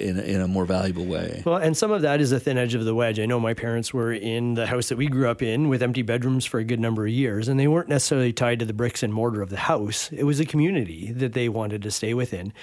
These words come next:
Speaker 1: Yeah.
Speaker 2: And in suburban Ottawa, well, there just wasn't any <laughs> opportunity for them to downsize. And so I think that, again, to, to start that, that maybe that gentle density and adding some density to the communities throughout the city, uh, will allow that transition to happen over time.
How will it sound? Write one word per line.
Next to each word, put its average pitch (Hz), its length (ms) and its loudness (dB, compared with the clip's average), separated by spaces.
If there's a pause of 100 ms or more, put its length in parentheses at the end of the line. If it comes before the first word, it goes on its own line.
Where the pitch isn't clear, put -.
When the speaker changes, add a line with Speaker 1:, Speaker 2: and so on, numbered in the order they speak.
(120)
Speaker 1:
Yeah. 107 100 0 (120)
Speaker 2:
And 117 280 -2
in 135 180 0
suburban 123 340 0
Ottawa, 135 420 2
well, 117 200 2
there 120 100 2
just 123 160 -2
wasn't 135 240 2
any 135 180 4
<laughs> 147 60 2
opportunity 123 480 2
for 110 160 -2
them 113 140 0
to 104 80 -4
downsize. 120 640 -2 (380)
And 113 200 0
so - 160 2
I 113 120 2
think 123 300 -4
that, 107 300 -4
again, 113 400 -2
to, 107 360 -2
to 113 260 -4
start 147 360 2
that, 123 320 0
that 107 180 0 (160)
maybe 123 240 2
that 113 160 0
gentle 117 280 -2
density 110 380 -2
and 110 100 -2
adding 113 460 -2
some 120 180 -4
density 107 360 -4
to 107 300 -2
the 104 40 -4
communities 107 540 -4
throughout 120 420 -4
the 117 80 -2
city, 92 400 -4 (300)
uh, 110 260 -2
will 117 340 0
allow 113 380 2
that 95 300 -8
transition 101 600 -4
to - 80 -10
happen 101 400 -6
over 92 160 -8
time. 98 280 -8